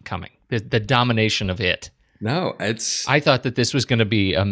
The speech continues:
Speaker 1: a middling to fair Stephen King thing, and it is, it, it's hit, uh, uh, two hundred twenty-three million, uh, in the box office for, uh, as we're leading toward the end of September here.
Speaker 2: Yeah, it's,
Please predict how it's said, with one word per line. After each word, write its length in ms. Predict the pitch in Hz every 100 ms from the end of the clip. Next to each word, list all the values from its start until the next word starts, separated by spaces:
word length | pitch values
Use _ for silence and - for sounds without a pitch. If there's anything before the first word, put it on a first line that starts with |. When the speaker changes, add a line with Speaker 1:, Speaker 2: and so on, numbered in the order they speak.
| -
Speaker 1:
a 120 | 107
middling 480 | 101 110 131 135 110
to 80 | 117
fair 340 | - 110 101
Stephen 360 | 90 - 90 90
King 220 | - 90
thing, 260 | 87 82 82
and 140 | 104 98
it 340 | 123 143 - -
is, 440 | 117 101 98 101
it, 140 | - 113 113 - -
it's 380 | 151 - - - -
hit, 360 | 143 127 - 123
uh, 280 | 107 104 95 - - - -
uh, 280 | 107 101 98
two 240 | - 175 160
hundred 420 | 170 170 160 139
twenty-three 680 | - 160 165 143 151 160 160
million, 500 | 156 160 156 160 156 _ _ _ _ -
uh, 260 | 139 139 135
in 140 | 143
the 60 | 139
box 320 | 135 135 -
office 260 | 139 147 -
for, 440 | - 135 131 127 _ _ _ _ -
uh, 160 | 131 127
as 200 | 127 127
we're 300 | 127 123 - 131 - - -
leading 280 | 131 123 120
toward 220 | 117 127
the 120 | 117 120
end 120 | 123
of 80 | 117
September 460 | - - 131 131
here. 300 | 123 127 127 -
Speaker 2:
Yeah, 240 | - 117 143 -
it's, 400 | 113 - -